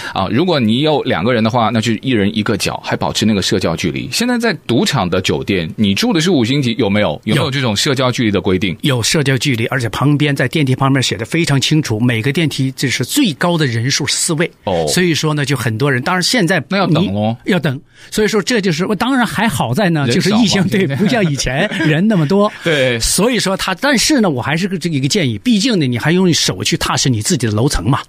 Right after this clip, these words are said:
Speaker 1: 嗯。
Speaker 2: 没人去帮你摁。所以说呢，
Speaker 1: 你有小酒精喷雾啊。
Speaker 2: 哎，对，说太对了。所以我非常建议呢，<laughs> 无论是你走到哪里，用手去开门也好，手去摁电梯也好，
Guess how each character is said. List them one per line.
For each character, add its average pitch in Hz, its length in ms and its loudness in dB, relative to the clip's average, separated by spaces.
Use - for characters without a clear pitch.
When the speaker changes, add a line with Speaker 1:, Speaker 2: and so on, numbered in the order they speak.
Speaker 1:
嗯。 127 140 0
Speaker 2:
没 156 140 2
人 202 100 2
去 151 100 -2
帮 170 160 0
你 135 100 2
摁。 175 180 -2
所 262 240 0
以 262 120 2
说 208 200 0
呢， 202 80 0
Speaker 1:
你 - 60 0
有 240 60 0
小 202 200 0
酒 139 120 -2
精 180 140 -2
喷 208 180 0
雾 226 140 2
啊。 156 160 2
Speaker 2:
哎， 196 60 2
对， 220 240 0
说 196 200 -2
太 180 200 -2
对 135 100 -6
了。 98 60 -8
所 240 120 0
以 233 40 2
我 151 120 0
非 247 160 0
常 202 160 2
建 214 220 0
议 160 80 0
呢， 135 260 -2
<laughs> - 80 -2
无 196 220 4
论 302 200 2
是 180 220 2
你 170 160 2
走 131 240 -2
到 170 180 2
哪 139 220 0
里， 107 260 -2
用 214 160 2
手 104 300 -2
去 156 140 0
开 175 180 0
门 151 160 4
也 170 100 2
好， 120 240 -2
手 120 240 0
去 180 120 0
摁 170 120 2
电 160 160 2
梯 135 140 0
也 202 100 0
好， 104 240 -6